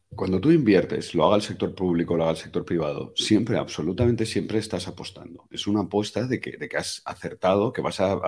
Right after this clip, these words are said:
que vas a hacer un producto que, que la gente va a querer comprar en este, o usar, ¿no? En este caso, o sea, ya está, un servicio. Vas a, esto en realidad es dar un servicio, ¿no? Vas a dar un servicio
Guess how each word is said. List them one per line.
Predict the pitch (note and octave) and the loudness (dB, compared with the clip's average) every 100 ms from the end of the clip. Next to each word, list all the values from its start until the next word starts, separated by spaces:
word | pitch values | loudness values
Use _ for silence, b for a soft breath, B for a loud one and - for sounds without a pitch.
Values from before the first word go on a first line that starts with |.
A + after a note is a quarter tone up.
| D2+ | -4
que | C#2+ | -6
vas | D2 | -4
a | G#2 | -4
hacer | G2+ G#2+ | 0 2
un | G2+ | 2
producto | F2+ E2+ G#2 A#2 A2 D3 B B B | 2 2 2 2 0 0 B B B
que, | - C#2 | -8 -8
que | - | -8
la | B1 | -10
gente | - F#2+ | -4 0
va | C#3 | 2
a | |
querer | A#2 D#2 - | 2 0 -2
comprar | - - F#2+ C3+ - | -8 -4 -2 -2 -6
en | - C3 | -10 -10
este, | - D3+ | -10 -6
o | - D#2 | -2 -2
usar, | - - - - _ | -2 -4 -4 -8 _
¿no? | D#2 | -8
En | - C#2 | -6 -6
este | - _ | -10 _
caso, | - - | -20 -20
o | |
sea, | - - | -20 -20
ya | - - | -20 -20
está, | - - | -8 -4
un | - D#2 | -2 -4
servicio. | - E2+ B2 - | -6 -2 -2 -2
Vas | - | -4
a, | - | -4
esto | - - - E2+ | -4 -6 -4 -2
en | D#2+ | -2
realidad | D#2+ D#2 F2+ | 0 2 2
es | G#2 | 2
dar | - | 0
un | - | -2
servicio, | - - C2+ - - | -8 -12 -16 -16 -16
¿no? | F2 B B B | -16 B B B
Vas | F#2 F2+ | -4 2
a | |
dar | F#2+ | 2
un | |
servicio | G#2 G#2+ A2+ A#2 A#2+ D#3+ | 2 2 2 2 -2 -4